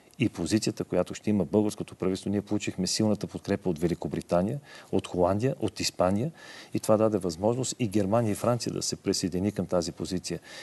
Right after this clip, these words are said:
И така всъщност, след това, когато се прибрах в България, на Консултативния съвет по национална сигурност при президента Плевнелиев на пети февруари две хиляди и тринайсета година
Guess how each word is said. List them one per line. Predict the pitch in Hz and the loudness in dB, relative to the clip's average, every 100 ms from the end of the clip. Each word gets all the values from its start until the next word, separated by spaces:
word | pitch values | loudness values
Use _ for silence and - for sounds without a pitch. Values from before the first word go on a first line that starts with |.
| - | -4
И | 113 | 0
така | - 117 | 4 4
всъщност, | 104 110 - 104 - - - | 4 0 0 -2 -4 -10 -8
след | - 117 | 0 0
това, | - 110 | 2 -2
когато | - 101 98 | 2 0 0
се | - | -4
прибрах | - 82 98 95 - | -2 0 2 2 0
в | 92 82 | -4 0
България, | 90 87 98 151 - - - - - | 2 4 2 2 -4 -20 -20 -18 -2
на | 117 113 104 | 2 4 2
Консултативния | - 110 - - 101 147 156 | 2 -2 0 -2 2 4 4
съвет | 117 107 117 | 2 2 2
по | - 107 | 2 -2
национална | 98 - 101 117 98 | -2 0 2 2 2
сигурност | - 107 90 80 - - | 2 2 0 -4 -8 -6
при | 98 | -4
президента | - 87 92 104 - | -2 -2 2 2 2
Плевнелиев | - 110 95 95 92 - | 0 0 2 0 0 -2
на | 92 | -4
пети | - 107 95 | 0 0 0
февруари | 95 85 95 92 | -4 0 2 2
две | 80 | 2
хиляди | 90 | 0
и | |
тринайсета | - 87 82 - | 0 0 -2 -4
година | 80 104 | -4 -4